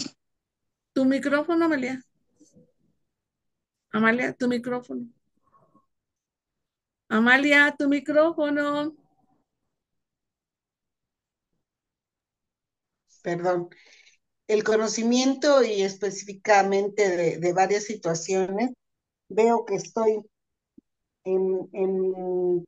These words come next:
Speaker 2: pues, en más de dos aquí, este, y, y bueno, esto me ayuda a comprender de dónde viene, ¿no?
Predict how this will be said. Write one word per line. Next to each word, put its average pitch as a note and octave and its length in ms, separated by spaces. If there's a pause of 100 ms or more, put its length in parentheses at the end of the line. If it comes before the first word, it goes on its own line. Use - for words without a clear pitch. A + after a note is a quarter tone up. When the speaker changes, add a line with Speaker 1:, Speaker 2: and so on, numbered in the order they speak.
(100)
Speaker 2:
pues, F3+ 280
en G3+ 280
más B3 320
de A#3+ 120
dos C#4 320 (260)
aquí, C#4 480 (720)
este, F#3+ 800
y, G3 320
y G3 400
bueno, G#3+ 600
esto G#3+ 360
me A3 100
ayuda A3 280
a G#3+ 60
comprender F#3 600
de G#3+ 160
dónde G3+ 340
viene, G3 520
¿no? G3+ 340